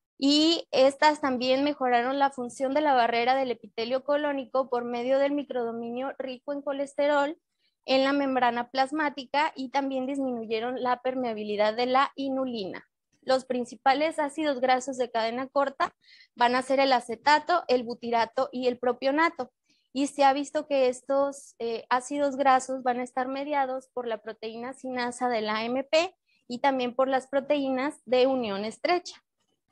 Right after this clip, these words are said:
Eh, dentro de las funciones in vitro, lo que se ha encontrado con estos ácidos grasos de, de cadena corta y con las fibras dietéticas en general,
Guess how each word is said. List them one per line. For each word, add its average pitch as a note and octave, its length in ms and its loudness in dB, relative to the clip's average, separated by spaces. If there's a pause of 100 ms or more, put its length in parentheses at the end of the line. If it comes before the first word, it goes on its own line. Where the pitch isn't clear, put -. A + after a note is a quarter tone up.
(2000)
Eh, B3+ 380 8
dentro C4+ 320 4
de C4+ 120 6
las C4 180 4
funciones C#4+ 540 -4
in C4+ 140 -4
vitro, C4 340 -2
lo D4+ 160 0
que B3 80 -4
se C4 120 -8
ha B3+ 40 -2
encontrado C4+ 560 0
con B3+ 180 -4
estos C4 300 -8
ácidos C4 420 -6
grasos B3 540 -2
de, G#3+ 280 -4
de A3 140 -6
cadena A3+ 360 -4
corta B3+ 340 -4
y B3+ 60 -6
con A3+ 180 -6
las G#3 160 -8
fibras B3+ 340 0
dietéticas A#3+ 640 -2
en A#3+ 100 -4
general, C#4+ 560 0